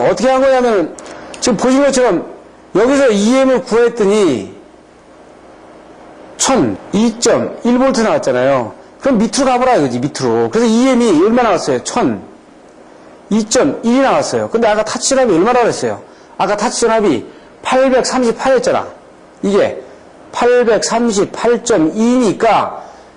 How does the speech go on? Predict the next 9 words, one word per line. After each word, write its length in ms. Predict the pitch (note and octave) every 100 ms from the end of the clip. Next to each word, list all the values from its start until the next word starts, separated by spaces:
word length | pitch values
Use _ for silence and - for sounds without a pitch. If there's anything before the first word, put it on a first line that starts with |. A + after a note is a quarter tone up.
| -
이 200 | G#3+ B3+
팔백삼십팔 1120 | B3+ - C#4 C4+ A#3+ B3 A3 - - - C4+
점 160 | C4+ B3
이보다 260 | G#3+ A#3 A#3+
적은 280 | - A#3 A#3+
값이 160 | B3
아니고 180 | A#3 G#3+
큰 160 | - D4
값이죠. 520 | D4+ G#3 C4 G#3 F3+